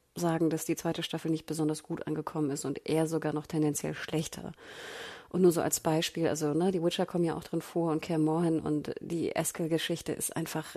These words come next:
unverständlich, unverständlich für jeden Law-Kenner, muss man einfach, oder Kennerin, muss man einfach, äh, so sagen. Und, ähm, da tauchte jetzt auch in letzter Zeit ein, äh, Zitat auf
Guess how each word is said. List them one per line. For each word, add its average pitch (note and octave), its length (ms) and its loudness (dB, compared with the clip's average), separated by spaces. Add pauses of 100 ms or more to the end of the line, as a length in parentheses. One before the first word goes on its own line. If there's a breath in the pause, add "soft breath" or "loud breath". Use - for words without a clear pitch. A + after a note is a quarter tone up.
(140)
unverständlich, - 1000 0
unverständlich - 840 0
für D3 340 4 (300)
jeden E3+ 340 6
Law-Kenner, D3 960 -2
muss E3+ 220 0
man D3+ 240 2 (160)
einfach, D#3 480 -4
oder D#3 160 -2
Kennerin, C#3+ 420 0
muss D#3 140 -2
man E3 100 0
einfach, D#3 460 -6
äh, D#3+ 140 -2
so D3+ 160 -4
sagen. D3+ 320 0 (920 loud breath)
Und, E3+ 400 8
ähm, E3 300 8
da F3 80 6
tauchte F#3+ 320 2
jetzt G3 240 4
auch F3 100 2
in F#3 80 6
letzter F3+ 240 2
Zeit E3 320 4
ein, D3+ 560 4
äh, D#3 220 -2
Zitat - 560 -2
auf G3+ 400 2